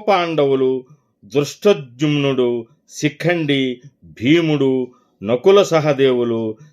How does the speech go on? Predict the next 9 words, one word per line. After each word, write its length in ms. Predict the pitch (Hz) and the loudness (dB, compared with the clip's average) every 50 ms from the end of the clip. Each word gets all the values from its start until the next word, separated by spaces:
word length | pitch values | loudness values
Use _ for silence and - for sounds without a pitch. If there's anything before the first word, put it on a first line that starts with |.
| _ - | _ -20
సాత్యకికి 840 | - - - 139 156 196 190 - - - 170 160 156 151 143 - 202 | -10 -4 0 2 2 2 0 -2 -6 -4 -4 -4 -4 -6 -6 -6 -8
సాయంగా 720 | 160 - - - 110 104 131 165 185 175 165 143 131 135 | -8 -10 -12 -8 -4 -2 0 0 0 0 0 0 2 2
వచ్చారు. 560 | 170 180 123 110 - - - 104 90 87 - - _ _ _ _ _ _ _ _ _ _ _ _ _ _ _ _ _ _ _ _ _ _ _ - | 2 0 0 -4 -6 -8 -6 -6 -6 -6 -10 -16 _ _ _ _ _ _ _ _ _ _ _ _ _ _ _ _ _ _ _ _ _ _ _ 0
కర్ణుడికి 680 | 147 151 170 185 196 202 190 190 190 - 180 175 175 165 | 4 4 4 4 4 2 2 2 0 0 0 0 0 0
సాత్యకికి 760 | - - 147 151 165 160 - 185 170 - 165 156 - 170 165 | 0 0 0 0 0 -2 -6 -10 -10 -10 -10 -8 -4 -4 -2
మధ్య 460 | 156 143 143 135 123 117 151 131 104 - - _ _ _ _ _ 104 104 | -2 -2 -2 -4 -2 0 0 0 0 0 -8 _ _ _ _ _ -20 -18
ఘోర 440 | 101 - 113 147 156 165 170 165 156 | -8 0 4 6 6 6 6 4 2
యుద్ధం 520 | 156 139 127 117 120 127 156 185 170 151 | 0 0 -2 -4 -4 -4 -2 -2 -2 0
జరిగింది. 540 | 117 127 123 120 110 107 98 92 87 90 | 0 0 0 0 0 -6 -8 -10 -12 -16